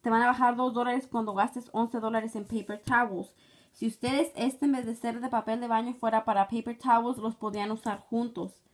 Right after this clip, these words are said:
Así que ustedes vayan a su C V S o donde sea, agarren una tarjeta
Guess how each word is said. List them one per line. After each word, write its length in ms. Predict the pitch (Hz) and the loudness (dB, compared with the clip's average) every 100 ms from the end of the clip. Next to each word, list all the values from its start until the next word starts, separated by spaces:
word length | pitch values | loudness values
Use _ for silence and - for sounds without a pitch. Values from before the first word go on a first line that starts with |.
| _ _ _ _ _ | _ _ _ _ _
Así 240 | - 214 240 | -8 -4 -4
que 100 | 254 | -4
ustedes 500 | 240 247 254 285 247 | -4 -2 0 0 4
vayan 300 | 247 254 277 | 4 4 2
a 420 | 269 247 208 - - _ _ _ - | 0 -2 -2 -6 -12 _ _ _ -14
su 180 | 240 233 | -10 -8
C 180 | 254 | -6
V 280 | 226 233 240 | -4 0 0
S 140 | 262 269 | 0 0
o 40 | |
donde 220 | 233 220 | -2 -4
sea, 340 | 226 247 240 196 | -4 0 0 2
agarren 260 | 226 277 | 2 2
una 220 | 285 302 302 | 2 0 0
tarjeta 640 | 247 233 226 220 262 269 | -4 -4 -8 -2 0 -2